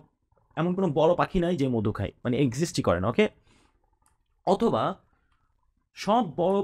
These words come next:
পাখি মধু না খেয়ে থাকে, তাই না? বড় পাখি মধু খায় না মানে কি? All large bird lives without honey,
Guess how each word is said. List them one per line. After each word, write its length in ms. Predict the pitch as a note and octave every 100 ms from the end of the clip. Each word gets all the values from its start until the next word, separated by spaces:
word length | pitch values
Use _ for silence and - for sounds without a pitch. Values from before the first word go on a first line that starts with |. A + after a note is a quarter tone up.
| -
পাখি 300 | F#3 - G#3+ A3+ - - -
মধু 220 | D3 D#3 G3 C3+
না 120 | C#3+ F#3+ A#3
খেয়ে 180 | F3 C3+ -
থাকে, 200 | F#2+ - - _ -
তাই 120 | A#2+ D#3
না? 60 | A#3+ F3+
বড় 140 | G#3+ A#3
পাখি 160 | A#3 B3+ A3+
মধু 120 | A#3+
খায় 100 | A3+ G#3
না 60 | F#3
মানে 120 | C#3+
কি? 80 | - - _ _ _ _ -
All 480 | D3 D#3 F3+ G3+ A3 A#3+ - _ _ _ _ _ _ _ _ _ _ _ _ _ _ _ _ _ _ A#2+ A#2
large 340 | A#2+ D#3 G3+ F3 C#3
bird 300 | B2+ D#3+ B3+ - _ _ _ _ _ _ _ _ _ _ _ _ _ _ _ _ - A#2
lives 240 | E3+ A#3 - - G#2+
without 400 | G2+ G#2+ A2 G#2+
honey, 200 | G2+ F2+